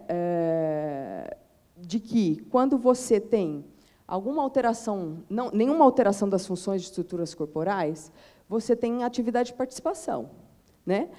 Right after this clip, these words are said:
A partir do momento que você tem uma alteração dessas estruturas, o que que acontece?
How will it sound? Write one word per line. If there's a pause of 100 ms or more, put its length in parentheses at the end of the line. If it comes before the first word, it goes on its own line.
(140)
A
partir
do
momento
que
você
tem
uma
alteração
dessas
estruturas,
o
que
que
acontece?